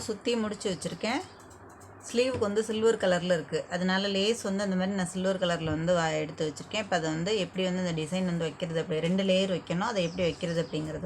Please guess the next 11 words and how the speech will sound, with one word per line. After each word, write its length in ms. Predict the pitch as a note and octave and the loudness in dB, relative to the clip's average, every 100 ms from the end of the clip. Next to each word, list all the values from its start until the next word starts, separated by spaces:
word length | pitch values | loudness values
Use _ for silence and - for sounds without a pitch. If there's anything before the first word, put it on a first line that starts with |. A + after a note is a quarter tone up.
| D#3 | -4
வந்து 140 | E3 E3 | -4 -4
பார்ப்போம். 360 | D3 - G#3+ D4 - - - - - - - - - - - - - - - - - - - - - - - - - - F#3+ | -4 0 -2 -2 -8 -20 -20 -20 -20 -20 -18 -18 -18 -18 -20 -20 -20 -20 -20 -18 -18 -20 -20 -18 -18 -18 -20 -20 -20 -2 2
லெஃப்ட் 200 | F#3+ - | 2 6
சைடு 220 | A3+ G3+ F#3+ | 4 4 4
தேவையில்லை, 400 | F3 E3+ E3+ A3+ | 4 4 2 0
நமக்கு 200 | A3+ F3 E3+ | -2 -2 2
வந்து 160 | F#3 | 2
ரைட் 240 | E3+ F3+ - | 2 0 -2
சைடு 220 | F#3 D#3+ | -2 0
மாத்திரம்தான் 480 | D#3 - E3 E3+ E3 D3+ | -4 -4 -2 -2 -2 -2
தேவை. 240 | D3+ F#3+ | 0 0